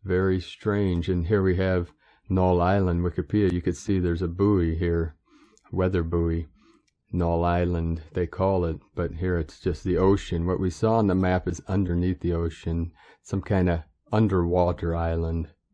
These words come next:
We're gonna bring this in the Photoshop to bring out some of the details, but let's take a look.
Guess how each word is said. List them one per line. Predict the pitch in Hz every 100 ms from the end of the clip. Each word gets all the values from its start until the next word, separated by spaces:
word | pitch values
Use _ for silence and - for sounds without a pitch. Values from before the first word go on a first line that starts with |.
| _ _ - _
We're | 101
gonna | 95 90
bring | 85 92 87
this | 85 -
in | 85
the | 80
Photoshop | - 90 87 82 - 85 76
to | 87
bring | 95 92 90
out | 82 -
some | 92
of | 85
the | 85
details, | 87 90 87 87 85 85
but | - 82 _ - - -
let's | 87 -
take | 95 87
a | 92
look. | 92 92